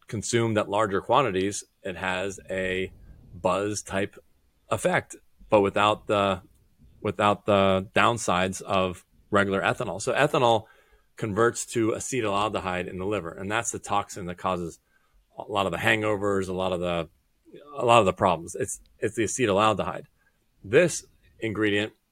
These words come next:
converts in the liver to ketones, and, uh, you know, which offers energy. But for some reason, this drink doesn't offer the same type of energy as the ketone ester, so it's more of a relaxed state. So some people wanted to use this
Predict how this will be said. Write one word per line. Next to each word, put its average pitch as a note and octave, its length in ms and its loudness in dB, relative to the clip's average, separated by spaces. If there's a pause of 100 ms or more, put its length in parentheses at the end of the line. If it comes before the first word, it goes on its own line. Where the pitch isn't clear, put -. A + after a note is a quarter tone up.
(260)
converts A#2+ 440 -2
in A#2 80 -8
the G2+ 80 0
liver G#2+ 300 0
to - 140 -12
ketones, - 640 -6 (840)
and, G#2+ 380 -2 (580)
uh, G2 320 -6
you A#2 60 -12
know, F#2+ 100 -12
which - 380 -8 (340)
offers A2 380 2
energy. C3+ 380 2
But F2+ 240 -4 (640)
for C3 120 4
some D#3+ 240 2
reason, C#3+ 240 4
this B2 140 0
drink B2+ 340 2
doesn't B2 360 2
offer B2 340 0
the G#2 80 0
same A2+ 280 -2
type A#2+ 220 -6
of A2 100 -4
energy B2+ 400 -2
as A2 160 0
the A2 80 -6
ketone B2 320 -6
ester, C3 320 -4
so A2 340 -2
it's - 220 -8
more A#2+ 220 0
of G#2+ 80 0
a G2+ 240 2 (500)
relaxed G#2 840 2
state. A2 340 -4
So - 80 -8
some C#3 160 0
people B2+ 260 2
wanted D3+ 280 0
to A#2 80 0
use G#2+ 180 0
this G#2+ 240 -2